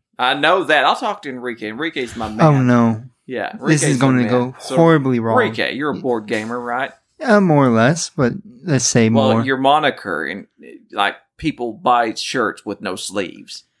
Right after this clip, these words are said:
Speaker 2: Well, what's wrong? Like, I don't
Speaker 1: But yet you're wearing a shirt now that has mild sleeves on it. You
Speaker 2: Yeah,
Speaker 1: have some
Speaker 2: mild
Speaker 1: sleeves.
Speaker 2: sleeves. I, like, all of 'em are in
Speaker 1: It's
Speaker 2: the wash.
Speaker 1: a hundred seven degrees outside.
Speaker 2: It's not that bad.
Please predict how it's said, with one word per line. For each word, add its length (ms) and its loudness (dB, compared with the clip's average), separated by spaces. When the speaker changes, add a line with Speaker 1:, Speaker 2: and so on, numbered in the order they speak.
Speaker 2:
Well, 180 6
what's 420 2
wrong? 200 2
Like, 180 4
I 100 4
don't 280 -4
Speaker 1:
But 120 2
yet 220 4
you're 160 2
wearing 320 -2
a 60 -4
shirt 340 -4
now 220 -2
that 160 -2
has 340 -2
mild 420 -2
sleeves 400 -8
on 280 -14
it. 60 -20
You 120 -8
Speaker 2:
Yeah, 100 4
Speaker 1:
have 100 0
some 160 0
Speaker 2:
mild 240 2
Speaker 1:
sleeves. 440 -2
Speaker 2:
sleeves. 100 -14
I, 580 0
like, 200 4
all 360 4
of 100 4
'em 200 2
are 180 4
in 140 4
Speaker 1:
It's 160 4
Speaker 2:
the 60 6
wash. 160 4
Speaker 1:
a 100 2
hundred 180 -2
seven 420 -2
degrees 580 -12
outside. 240 -6
Speaker 2:
It's 140 -2
not 300 2
that 200 2
bad. 320 -4